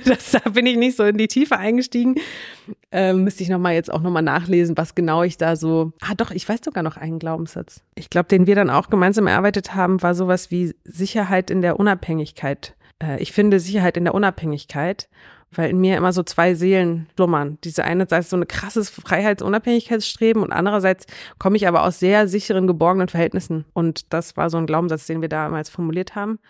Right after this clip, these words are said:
Also ich würd sagen, Werte, Glaubenssätze und auch das Dritte, was für mich total cool war, war, ich weiß auch noch, oh, wie ich mich da überwinden musste, hui lala, rauszugehen an die Leute und die nach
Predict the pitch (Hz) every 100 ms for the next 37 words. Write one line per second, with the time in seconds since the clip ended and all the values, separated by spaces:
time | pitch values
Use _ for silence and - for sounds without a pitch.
0 | _ - 180 180 190 180 208 214 202 160
1 | 180 226 - 254 247 254 247 - 170 190
2 | 240 214 214 - - 262 302 - 214 240
3 | 247 - - 202 190 185 233 269 220 208
4 | - 214 214 190 - - 220 220 - 226
5 | 220 196 190 190 175 175 175 175 180 180
6 | _ - 175 170 196 180 185 165 180 185
7 | 185 190 190 208 196 202 185 196 196 226
8 | 220 202 - 214 233 254 208 202 - -
9 | - _ 175 226 277 247 196 185 - 185
10 | 190 175 196 240 220 185 180 - 202 208